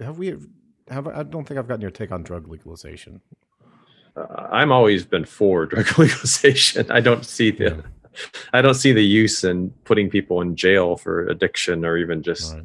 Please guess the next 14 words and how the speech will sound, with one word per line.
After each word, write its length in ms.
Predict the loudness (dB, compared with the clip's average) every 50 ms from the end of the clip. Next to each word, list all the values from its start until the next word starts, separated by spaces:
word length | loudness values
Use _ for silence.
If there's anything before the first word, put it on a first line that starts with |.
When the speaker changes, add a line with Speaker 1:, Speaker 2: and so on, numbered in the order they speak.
| -10 _
Speaker 2:
recreational 760 | -6 -6 -6 -4 -2 0 0 0 -2 -4 -8 -10 -10 -10 -8
usage. 480 | -8 -8 -8 -8 -10 -12 -12 -12 -14 -18
It 80 | -14
just, 320 | -12 -12 -12 -12 -14 -18 _ _ _ -20 -20 -20 -20 -20 -20 -20 -20 _ _ _ _ -14
I, 100 | -14 -14 -14 -14 -14 -14 -14 -8 -4
I 100 | -2 0
know 140 | 2 2 2
that 160 | 2 2 2
there's 180 | 2 0 0
been 160 | 0 -2 -2 0
a 80 | 0
lot 180 | 2 2 2 0
of 60 | -2
people 380 | -4 -8 -10 -8 -6 -8 -8